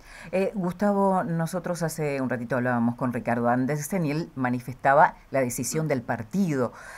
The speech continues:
¿Hay un sector del radicalismo que esté acompañando esta idea de ir como candidato también?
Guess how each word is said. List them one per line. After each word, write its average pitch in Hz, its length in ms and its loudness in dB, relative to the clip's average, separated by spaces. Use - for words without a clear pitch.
¿Hay 151 180 2
un 180 320 2
sector 190 680 2
del 147 260 2
radicalismo 143 600 0
que - 60 -10
esté 131 160 -4
acompañando 143 640 0
esta 165 160 -2
idea 139 520 2
de 135 480 -2
ir 139 180 -2
como 135 220 0
candidato 123 500 0
también? 127 400 -2